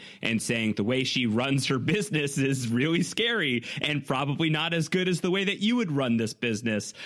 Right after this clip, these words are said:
Um, do you feel like the, like the, the premiere did anything for you in terms of kind of scaling back the odds for Daenerys, who for so much of Game of Thrones has been viewed by a, a large swath of the audience, at the very least,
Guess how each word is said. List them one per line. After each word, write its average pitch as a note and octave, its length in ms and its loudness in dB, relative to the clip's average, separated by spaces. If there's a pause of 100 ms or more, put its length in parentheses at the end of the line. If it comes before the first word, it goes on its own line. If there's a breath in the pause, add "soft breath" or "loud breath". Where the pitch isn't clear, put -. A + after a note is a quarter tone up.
(120)
Um, C#3 180 0
do D#3+ 160 0
you G3 140 4
feel A3 320 0
like F#3+ 180 -2
the, D#3+ 380 0
like D#3 180 -2
the, C#3+ 340 0
the C#3 200 -2
premiere C#3 580 2 (200 loud breath)
did E3 160 2
anything E3+ 440 0
for C#3+ 160 -2
you C3+ 220 4
in B2 80 2
terms B2 320 0
of A#2 140 0
kind B2 240 0
of A2+ 120 -2
scaling D#3+ 520 -2
back B2+ 320 -2
the - 180 -2
odds A2+ 320 -2
for A2+ 140 -2
Daenerys, G#2+ 600 0 (220 loud breath)
who A#2 480 2 (140)
for C3+ 160 2
so D3+ 240 0
much B2 220 0
of G2+ 100 -2
Game G#2+ 200 2
of G2+ 80 -2
Thrones G2+ 420 0
has G#2+ 140 -2
been G#2+ 200 0
viewed G#2 340 0
by G2+ 480 -2
a, A#2 180 -2 (100)
a C#3+ 40 2
large C3+ 480 0
swath A2+ 380 -2
of G2 80 -6
the G2+ 100 -2
audience, G2 320 -2
at F#2 80 -4
the F#2+ 60 -12
very F#2+ 240 -2
least, F#2+ 320 -2